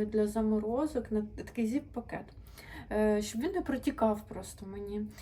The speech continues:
І виходить, е, він все одно обдерся, розумієте? В такому пакеті я його не царапала, я його не кусала.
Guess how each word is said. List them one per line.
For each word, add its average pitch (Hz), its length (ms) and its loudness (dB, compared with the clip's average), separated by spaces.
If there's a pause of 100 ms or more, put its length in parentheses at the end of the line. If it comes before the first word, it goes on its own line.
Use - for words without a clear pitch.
(360)
І 294 280 2 (180)
виходить, 277 840 0
е, 254 400 2
він 339 120 2
все 320 300 0
одно 320 200 2
обдерся, 254 680 -2 (380)
розумієте? 269 600 0 (300)
В - 140 -18
такому 392 460 0
пакеті 233 560 0
я 208 180 2
його 226 260 0
не 240 240 0
царапала, 269 680 -2
я 196 180 -8
його 190 180 -10 (100)
не 277 260 0
кусала. 285 680 -2